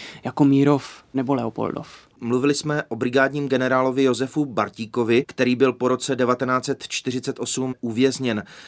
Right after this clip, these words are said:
Speaker 2: Jak skončil?
Speaker 1: Nakonec byl teda propuštěn,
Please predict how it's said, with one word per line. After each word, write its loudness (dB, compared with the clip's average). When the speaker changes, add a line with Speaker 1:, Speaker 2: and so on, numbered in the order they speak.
Speaker 2:
Jak -4
skončil? -2
Speaker 1:
Nakonec 0
byl 6
teda 2
propuštěn, -2